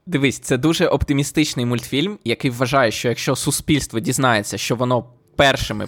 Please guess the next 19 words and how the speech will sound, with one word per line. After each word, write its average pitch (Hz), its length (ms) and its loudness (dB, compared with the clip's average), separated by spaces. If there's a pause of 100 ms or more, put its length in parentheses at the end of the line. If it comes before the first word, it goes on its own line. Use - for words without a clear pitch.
почало, 139 540 2 (120)
і - 20 -4
що 131 340 0 (320)
ті, 202 140 2
проти - 240 0
кого 135 280 0
вони 131 220 0
воюють, 135 500 0
насправді 117 680 -2
не 120 160 2
починали 120 480 0
цю - 160 -10
війну, 147 280 -2
що 127 200 -4
суспільство 156 540 -4
захоче 123 400 -4
цю 123 260 -8
війну 120 300 -6
припинити. 123 540 -10